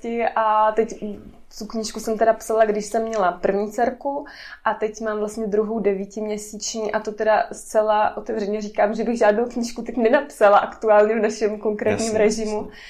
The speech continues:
Speaker 1: takže ono to všechno šlo v pravý čas a nejenom, aby to nevyznělo, že, eh, že jako, eh, tady mám prostor, nebo,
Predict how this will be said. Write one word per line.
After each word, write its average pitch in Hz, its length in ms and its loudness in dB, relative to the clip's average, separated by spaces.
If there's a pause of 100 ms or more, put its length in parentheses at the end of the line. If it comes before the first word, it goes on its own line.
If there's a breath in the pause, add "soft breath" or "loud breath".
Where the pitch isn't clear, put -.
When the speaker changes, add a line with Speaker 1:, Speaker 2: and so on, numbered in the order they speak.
(140 loud breath)
Speaker 1:
takže 220 220 0
ono 214 160 0
to 214 80 -8
všechno 214 320 -6
šlo 208 160 -2
v 208 80 -8
pravý 214 360 0
čas 208 380 -2
a 202 240 0 (320 loud breath)
nejenom, 202 220 0
aby 196 100 -2
to 202 120 -2
nevyznělo, 196 520 -2
že, 196 320 0
eh, 196 240 -4
že 196 100 -10
jako, 190 520 -10
eh, 196 260 -6 (280)
tady 190 160 -2
mám 190 340 -2
prostor, 196 500 -2
nebo, 190 240 -2